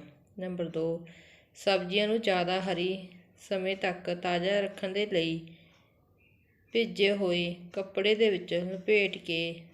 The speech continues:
ਸਟੋਰ ਕਰਨਾ ਚਾਹੀਦਾ ਹੈ। ਨੰਬਰ ਤਿੰਨ, ਹਰੀਆਂ ਸਬਜ਼ੀਆਂ ਨੂੰ ਹਮੇਸ਼ਾ ਵਿਚਕਾਰ ਆਕਾਰ ਦੇ ਵਿੱਚ ਕੱਟਣੇ ਚਾਹੀਦੇ ਹਨ। ਛੋਟੇ ਛੋਟੇ ਟੁਕੜਿਆਂ ਦੇ ਵਿੱਚ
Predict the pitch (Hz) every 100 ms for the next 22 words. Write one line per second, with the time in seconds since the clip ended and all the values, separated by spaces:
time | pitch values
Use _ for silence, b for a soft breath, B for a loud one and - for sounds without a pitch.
0 | - - 196 190 202 208 180 175 175 170
1 | 170 160 160 - - - - _ - 185
2 | 180 170 170 170 170 180 175 B B B
3 | B B 202 196 208 220 208 180 185 190
4 | 190 202 214 202 202 185 185 180 - 185
5 | 180 - - - - _ _ _ _ _
6 | 196 190 180 180 180 202 220 185 - 180
7 | 180 - - 190 190 196 202 202 185 170
8 | 175 156 170 165 - - - 185 185 226
9 | 220 190 214 208 180 - 185 185 196 175
10 | 175